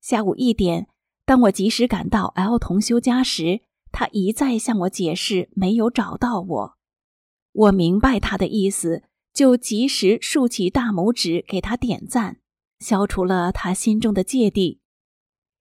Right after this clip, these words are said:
经过这件事，我看到了他身上的好多闪光点，之后交流起来更贴心了。感恩师父利用这件事来提高我的心性。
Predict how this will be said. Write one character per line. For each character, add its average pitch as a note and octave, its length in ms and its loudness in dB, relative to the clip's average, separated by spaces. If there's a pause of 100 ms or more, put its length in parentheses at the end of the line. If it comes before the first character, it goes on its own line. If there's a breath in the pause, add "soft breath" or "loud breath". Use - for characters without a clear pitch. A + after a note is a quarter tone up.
(220)
经 C4 160 2
过 B3+ 140 6
这 B3+ 160 2
件 G3+ 200 0
事， F#3+ 360 -2 (340)
我 A#3+ 180 6
看 C#4 240 2
到 G3 160 2
了 F3+ 200 0
他 - 180 -4
身 C4 240 0
上 A#3+ 160 2
的 F#3+ 100 0
好 E3 320 -4
多 C4 200 0
闪 D#3 260 -2
光 G3+ 240 0
点， D3+ 300 -6 (480)
之 F#3+ 180 0
后 F3+ 360 0 (180)
交 B3+ 240 2
流 F#3 180 2
起 - 160 -6
来 D#3 320 -6
更 G#3+ 240 -2
贴 F3+ 220 -6
心 F#3 280 -4
了。 D#3+ 220 -8 (1000)
感 G3+ 240 2
恩 C4 220 6
师 B3 260 0
父 F#3 360 -2
利 C4+ 160 4
用 G#3 180 4
这 C4 160 2
件 F#3+ 220 2
事 F3 340 0
来 E3+ 180 -8
提 E3 280 -8
高 G3+ 180 -4
我 A3 180 -4
的 D#3 120 -10
心 F3+ 260 0
性。 E3+ 340 -4